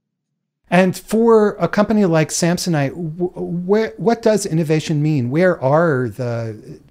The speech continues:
focuses, focus points of innovation?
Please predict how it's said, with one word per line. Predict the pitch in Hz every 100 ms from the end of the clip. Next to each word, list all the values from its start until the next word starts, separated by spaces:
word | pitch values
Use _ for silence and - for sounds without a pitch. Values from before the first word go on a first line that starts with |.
| _ _ _ _ -
focuses, | - 160 - 139 135
focus | - 170 151 131
points | 143 120
of | 120
innovation? | 113 110 104 - 107